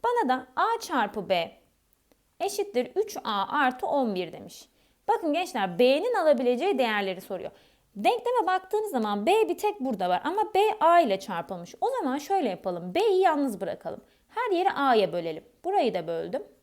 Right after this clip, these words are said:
burayı da böldüm. Bakın burada A'lar gitti. B eşittir. Burada da A'lar gitti. Üç artı buraya aynen yazıyorum. Şimdi düşünüyorum. Bakın.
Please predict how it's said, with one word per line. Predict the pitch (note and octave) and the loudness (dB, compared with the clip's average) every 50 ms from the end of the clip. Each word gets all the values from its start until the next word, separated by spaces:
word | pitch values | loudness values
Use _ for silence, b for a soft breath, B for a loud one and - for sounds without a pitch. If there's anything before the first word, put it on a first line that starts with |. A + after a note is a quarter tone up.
| _ _ | _ _
burayı | - G3 A3+ F#3+ F3 F3 | -2 0 0 0 0 -2
da | E3+ E3 - | -8 -8 -10
böldüm. | - E3 - - - - - b b b b b b b b - | -10 -12 -12 -14 -18 -20 -20 b b b b b b b b -2
Bakın | G4 G4 G4 C#4+ A#3 C4+ | -2 0 0 -2 -2 -2
burada | F4+ F#4 F#4 F4+ | 0 2 2 2
A'lar | - E4 E4 E4 E4 E4+ E4+ E4+ E4+ | 2 4 4 4 4 4 4 4 2
gitti. | D#4+ A#3+ G#3+ G#3+ - - - C4+ - - - _ _ _ _ - | 0 0 -2 -6 -8 -8 -6 -6 -6 -8 -12 _ _ _ _ -10
B | A3 G#3+ D#4+ E4 E4+ F4 D4 - | -4 2 4 6 6 6 6 4
eşittir. | B3 A#3 - A#3+ - _ - F#3+ G3 - - _ | 0 -2 -4 -12 -14 _ -10 -10 -10 -10 -12 _
Burada | - A#3+ C#4+ D4+ - - | -14 -10 -6 -2 0 2
da | G4+ E4 - | 4 4 4
A'lar | A3 G3+ F#3 F3+ F3 E3+ F3 | 4 4 4 4 2 0 -2
gitti. | F3 E3+ E3 E3+ _ _ - A3+ - - b b b b b _ - | -4 -6 -10 -14 _ _ -10 -10 -10 -10 b b b b b _ -2
Üç | G4 G#4+ - - - | -2 -2 -2 -4 -10
artı | - A3 G3+ F#3 F#3+ F#3+ - - F#4+ A4+ - - - | -6 -4 -4 -4 -4 -6 -6 -8 -8 -8 -10 -8 -2
buraya | F#4 F#4+ F#4 F4+ F4 E4+ | 2 4 6 6 6 4
aynen | C#4+ A#3 A#3+ C#4+ E4+ | 2 -2 -2 -2 -2
yazıyorum. | E4+ B3+ A3 G3 E3 - - - - _ _ _ _ _ _ _ _ _ _ _ _ _ _ _ _ _ _ _ _ _ | 0 0 -2 -2 -4 -8 -14 -16 -18 _ _ _ _ _ _ _ _ _ _ _ _ _ _ _ _ _ _ _ _ _
Şimdi | - - D#4 D#4+ E4+ D#4 | -14 -10 -6 -4 -4 -4
düşünüyorum. | D#4+ D4 - - E4+ E4 D#4 A#3 G3 A#3+ B3+ - _ - | -4 -6 -8 -6 -6 -4 -4 -4 -4 -6 -10 -14 _ -8
Bakın. | G3 F3+ - - F#3+ B3 - | -8 -6 -6 -6 -8 -8 -10